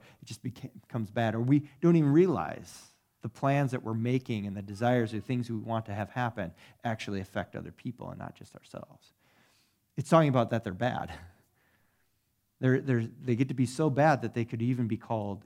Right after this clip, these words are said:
evil, and that's what God starts to see. He takes a look at humanity in Genesis chapter six, verse five, and he looks out over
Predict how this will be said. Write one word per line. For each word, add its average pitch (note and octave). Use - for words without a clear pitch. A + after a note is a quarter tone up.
evil, G2+
and G2+
that's -
what A#2+
God A2+
starts A#2+
to G2
see. F2+
He C3
takes B2+
a A2
look C#3
at A2
humanity A2
in G2
Genesis B2
chapter A2
six, -
verse A#2
five, -
and C3+
he C3+
looks C#3+
out D3
over C3+